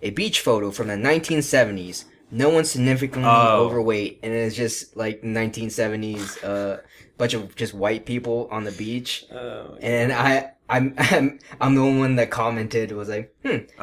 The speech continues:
Speaker 2: surprised
Speaker 1: and no
Speaker 2: you
Speaker 1: one
Speaker 2: didn't
Speaker 1: of
Speaker 2: block
Speaker 1: color
Speaker 2: that one.
Speaker 1: either. That's crazy." <laughs>
Speaker 2: I'm surprised you didn't get blocked for that one, I'm gonna be honest.
Speaker 1: I probably did. I haven't checked my Facebook, <laughs> but, and it's just all, you know, people.
Speaker 2: Even from afar, like, I haven't pulled up the photo yet, but just looking, like, scrolling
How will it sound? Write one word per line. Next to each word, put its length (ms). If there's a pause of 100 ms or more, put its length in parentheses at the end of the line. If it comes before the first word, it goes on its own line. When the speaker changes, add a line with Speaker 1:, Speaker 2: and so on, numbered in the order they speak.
Speaker 2:
surprised 80
Speaker 1:
and 140
no 80
Speaker 2:
you 60
Speaker 1:
one 100
Speaker 2:
didn't 40
Speaker 1:
of 40
Speaker 2:
block 140
Speaker 1:
color 280
Speaker 2:
that 100
one. 60
Speaker 1:
either. 260
That's 240
crazy." 680
<laughs> 120
Speaker 2:
I'm 80
surprised 260
you 80
didn't 80
get 100
blocked 220
for 80
that 140
one, 100
I'm 80
gonna 80
be 100
honest. 320
Speaker 1:
I 60
probably 340
did. 240
I 180
haven't 240
checked 280
my 80
Facebook, 500
<laughs> 140
but, 240 (1400)
and 160
it's 80
just 180
all, 640 (520)
you 140
know, 300 (1200)
people. 460 (180)
Speaker 2:
Even 240
from 140
afar, 340
like, 140
I 60
haven't 200
pulled 160
up 60
the 60
photo 260
yet, 200
but 80
just 160
looking, 280
like, 140
scrolling 500